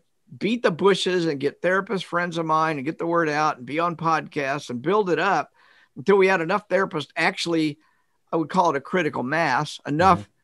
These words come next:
Speaker 1: that they could actually help somebody. And then it started to take off. And again, our growth curve is,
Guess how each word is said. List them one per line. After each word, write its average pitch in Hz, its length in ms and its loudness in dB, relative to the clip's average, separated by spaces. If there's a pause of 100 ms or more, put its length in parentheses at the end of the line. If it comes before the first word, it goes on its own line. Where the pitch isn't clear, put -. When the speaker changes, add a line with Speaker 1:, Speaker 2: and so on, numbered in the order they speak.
(120)
Speaker 1:
that 143 160 -6
they 165 140 4
could 160 160 -2
actually 117 260 -6
help 160 220 -2
somebody. 135 520 -6 (720)
And 170 320 4
then 247 160 2
it 294 80 -4
started 190 380 0
to 165 60 -4
take 160 280 0
off. 185 300 6
And 160 100 -4
again, 220 220 2
our 170 100 0
growth 147 420 6
curve 123 320 -2
is, 117 200 -14